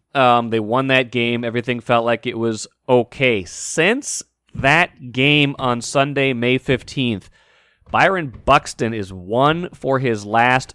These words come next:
twenty-four, and that one hit came on Monday, May sixteenth. He does not have a hit in more than a week, and that is a problem. Uh, that's, uh, you know, everybody's gonna go through a little bit of a slide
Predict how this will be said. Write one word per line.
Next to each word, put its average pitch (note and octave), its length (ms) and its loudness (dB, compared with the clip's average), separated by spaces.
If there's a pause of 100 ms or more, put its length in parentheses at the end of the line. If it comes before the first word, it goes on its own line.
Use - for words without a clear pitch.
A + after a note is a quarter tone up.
(120)
twenty-four, B2+ 920 -2
and G#2 180 -6
that B2 180 2
one B2+ 320 -2
hit C3 320 -2
came B2+ 320 -4
on A#2 260 -4
Monday, A#2 720 -2
May A#2+ 380 -2
sixteenth. A#2+ 640 -8
He D3+ 120 -8
does C3+ 200 -6
not B2+ 300 -2
have C3+ 200 0
a A2 80 -2
hit A#2 380 0 (420)
in B2+ 340 -2 (120)
more C3+ 540 -2
than C3 220 -2
a A2 80 0
week, A2 600 -4 (400)
and A#2 320 0
that C#3+ 320 4
is C3 120 -4
a A#2 60 -8
problem. F#2+ 600 -2
Uh, A2+ 280 2
that's, C3+ 420 2
uh, C3 160 4 (680)
you - 100 -8
know, C3 80 -6
everybody's E3+ 400 0
gonna D#3+ 160 0
go C#3+ 240 4
through C#3+ 520 -2
a B2+ 100 -2
little C3 240 0
bit C3+ 260 0
of B2 160 -2
a G#2+ 80 -4
slide B2 920 0